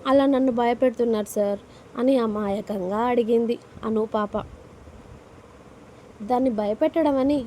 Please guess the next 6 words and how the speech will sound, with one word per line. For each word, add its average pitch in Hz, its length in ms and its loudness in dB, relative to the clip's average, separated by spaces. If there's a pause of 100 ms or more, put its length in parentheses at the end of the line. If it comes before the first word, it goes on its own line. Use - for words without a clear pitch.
(220)
ఏ 247 140 6
ఊర్లో 233 340 4
అంటారే? 190 560 -2 (360)
హా? 320 140 -2 (1300)
మా 226 280 -2
ఊర్లోనే." 240 540 2